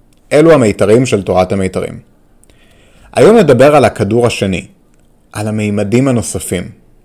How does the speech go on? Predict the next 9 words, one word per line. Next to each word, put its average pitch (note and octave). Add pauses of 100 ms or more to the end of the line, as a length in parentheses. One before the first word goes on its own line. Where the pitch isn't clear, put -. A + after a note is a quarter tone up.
(1500)
על B2
מנת C#3+
שתורת D3+
המיתרים A#2+ (240)
תעבוד, A#2 (680)
היא B2
צריכה G#2+
להיות B2+
בעלת G2+